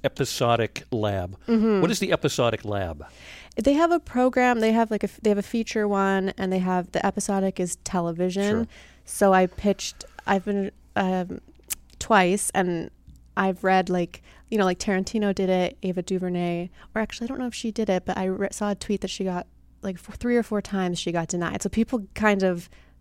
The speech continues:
Speaker 2: uh, are rejected. Um, they, you know, don't get the spot many times and you keep applying, but it's basically, if you do get it,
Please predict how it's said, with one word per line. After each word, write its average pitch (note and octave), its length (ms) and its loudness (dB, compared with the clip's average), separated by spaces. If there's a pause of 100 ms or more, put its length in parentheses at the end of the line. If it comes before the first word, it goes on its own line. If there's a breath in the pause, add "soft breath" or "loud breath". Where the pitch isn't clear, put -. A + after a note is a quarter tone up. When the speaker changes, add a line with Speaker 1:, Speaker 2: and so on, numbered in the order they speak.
(140)
Speaker 2:
uh, F3+ 220 0
are E3+ 160 -2 (400)
rejected. E3 680 -2
Um, E3+ 340 -2 (480 soft breath)
they, G3 260 4
you B3+ 120 4
know, A#3 100 10
don't B3 280 10
get B3 260 6
the A#3 80 6
spot F#3+ 600 6
many F#3 300 4
times F3 380 2
and E3 80 -2
you E3 60 0
keep - 220 -2
applying, E3 480 -2
but D#3+ 220 4
it's F3 200 0
basically, G3+ 460 4
if F#3+ 140 0
you F#3 80 0
do F3 180 0
get E3 200 2
it, D#3 260 2